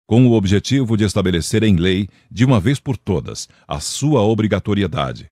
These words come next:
sem deixar novas margens para que ministros do S T F alterem as regras conforme a conveniência política da ocasião. Ciente de que a proposta de emenda à Constituição terá de passar por várias etapas no Congresso Nacional,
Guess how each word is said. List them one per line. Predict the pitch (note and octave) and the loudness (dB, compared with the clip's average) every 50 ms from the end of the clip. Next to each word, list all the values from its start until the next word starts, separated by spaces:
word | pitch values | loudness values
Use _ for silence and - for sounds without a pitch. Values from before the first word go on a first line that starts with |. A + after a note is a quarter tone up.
| _ | _
sem | - - - B2+ B2+ C3+ B2 | -12 -4 0 2 4 4 4
deixar | G#2+ G2+ D#2+ - - - A2 G2+ F2 C#2+ | 4 2 0 -2 -4 -2 -2 -2 -2 -2
novas | C#2 D2 D2+ E2 G#2 A2+ B2 A2+ F#2 E2+ D2+ - D#2 | 0 2 2 4 4 4 4 2 0 0 -2 -4 -2
margens | D#2+ E2 F2+ E2 C#2+ D#2+ D#2 - | -2 -2 -2 -2 -2 -2 -2 -4
para | - - G2+ F#2 F2 | -4 -4 -4 -4 -4
que | - A2+ | -2 0
ministros | G#2 G2 F2+ G#2+ B2 A2 - - E2+ C#2+ | 2 4 4 4 4 2 0 -4 -6 -6
do | D2 D2+ D2 | -4 -2 -2
S | F#2 F#2+ - - | -2 -2 -4 -6
T | C#2+ C#2+ | -6 -6
F | C2+ C#2+ D#2 D2 - C2+ - - _ _ _ | -4 -4 -4 -4 -6 -10 -18 -18 _ _ _
alterem | G2+ A2+ A#2 G2 - - C3 C3+ C#3 C3 C#3 C3 | -2 0 0 -2 -2 0 0 2 2 4 4 4
as | A#2 F2 C2 D#2 | 4 2 2 0
regras | G2 G#2 F#2+ G#2+ F2+ - | 0 0 0 0 -2 -2
conforme | - A#2+ G#2 F2 - - F#2+ F#2+ F2+ E2+ F#2 F#2 | 0 0 0 0 0 0 0 0 2 2 2 0
a | E2+ | 0
conveniência | - A2 G2 D#2 E2 F#2 F2 D2 C#2 C#2+ D2 D2 - E2 - | 0 0 0 2 2 2 2 2 2 0 0 -2 -4 -4 -4
política | - G2+ D#2+ D2+ G2+ G2+ - - - F2+ D#2+ | -4 -2 -2 -2 -2 -4 -4 -6 -6 -4 -4
da | D#2+ | -2
ocasião. | D#2 D2+ - D#2+ D2+ C2+ D2 C#2 G#1+ G1+ C#2 - _ _ _ _ _ _ | -4 -4 -4 -6 -6 -4 -6 -8 -8 -10 -14 -20 _ _ _ _ _ _
Ciente | - - - C#3+ C#3+ E3+ F3 - D3 | -4 0 2 4 4 4 4 2 2
de | A#2+ B2 A2+ | 0 0 0
que | - - | 0 0
a | |
proposta | - - G#2+ - - A2 A2+ G2+ - - G#2+ D#2+ | 0 0 -2 0 0 0 0 0 0 -2 -2 0
de | E2+ G2+ | 2 4
emenda | F#2+ F#2 G2+ A#2+ B2 A2 F2 D2 | 4 6 6 6 4 4 2 0
à | - | 0
Constituição | - G2+ F#2+ F#2 G2 E2+ F2+ E2+ C#2 - - - - - - - | 0 0 2 2 0 -2 -4 -4 -6 -6 -6 -8 -8 -8 -8 -4
terá | - - A2+ A#2 | -2 0 0 0
de | F#2+ G2 | 0 -2
passar | - G#2 F2+ - - G2 F2+ | -2 -4 -4 -2 -2 -4 -4
por | - - G2 D2+ | -4 -6 -6 -6
várias | C2 A#1+ D2+ G#2+ A2 A2 G#2 F#2 E2 | -6 -4 -2 -2 0 0 0 0 0
etapas | F#2+ - - - A2 G#2 - - D#2 D2 | 0 -2 -2 -4 -4 -4 -4 -6 -6 -4
no | D2+ D#2+ | -4 -4
Congresso | - D#2 C#2+ C2+ - G#2+ G2+ - - | -2 -2 -2 -2 0 -2 -2 -2 -2
Nacional, | D#2+ D2 - - C#2 C2+ C#2+ C#2 B1+ - | -4 -2 -2 -2 -4 -2 -2 -4 -6 -8